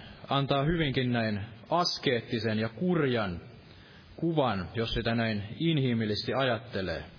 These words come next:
Eli kuka meistä on näin syönyt heinäsirkkoja? En tiedä,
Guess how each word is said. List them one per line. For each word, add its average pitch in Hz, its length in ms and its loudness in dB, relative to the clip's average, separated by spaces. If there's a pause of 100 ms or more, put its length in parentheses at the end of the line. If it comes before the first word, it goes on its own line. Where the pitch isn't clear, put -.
(1400)
Eli 95 280 -2 (1080)
kuka 143 280 0
meistä 139 380 0
on 123 120 2
näin 123 160 2
syönyt 123 420 0
heinäsirkkoja? 123 920 -2 (1800)
En 107 140 -2
tiedä, 117 320 0